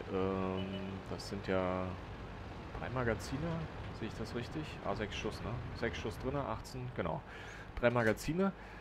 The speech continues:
Ähm, braucht man so viel H E Moon? Also ein Clip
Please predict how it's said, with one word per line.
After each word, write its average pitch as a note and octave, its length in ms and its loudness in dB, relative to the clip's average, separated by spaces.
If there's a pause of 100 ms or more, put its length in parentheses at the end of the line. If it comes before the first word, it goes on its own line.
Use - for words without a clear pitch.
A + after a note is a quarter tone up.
(440)
Ähm, G#2 640 8 (440)
braucht F#2+ 180 2
man B2+ 120 4
so A#2 100 0
viel B2 200 2
H F#2 180 4
E D3+ 120 0
Moon? E3+ 420 -2 (1200)
Also F#2 160 2
ein C#3+ 200 4
Clip E3+ 200 6